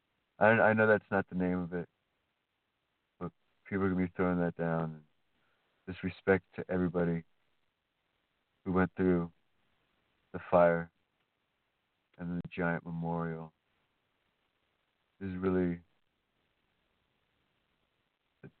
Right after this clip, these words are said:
difficult time for Californians that gather at music gatherings. At every musical gathering, there's marijuana.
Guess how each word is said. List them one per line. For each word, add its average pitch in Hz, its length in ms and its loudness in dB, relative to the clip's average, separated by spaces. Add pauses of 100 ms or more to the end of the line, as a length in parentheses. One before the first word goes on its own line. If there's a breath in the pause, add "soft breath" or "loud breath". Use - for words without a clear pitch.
(140)
difficult 95 360 -2 (100)
time 85 300 2
for 82 100 -12
Californians 85 760 -4 (600)
that 87 200 -4
gather 92 400 4 (500)
at - 120 -14
music 92 400 2
gatherings. 78 440 2 (4000)
At 92 160 -4
every 107 240 6
musical 104 400 0
gathering, 85 420 2
there's 82 220 -6
marijuana. 80 580 -8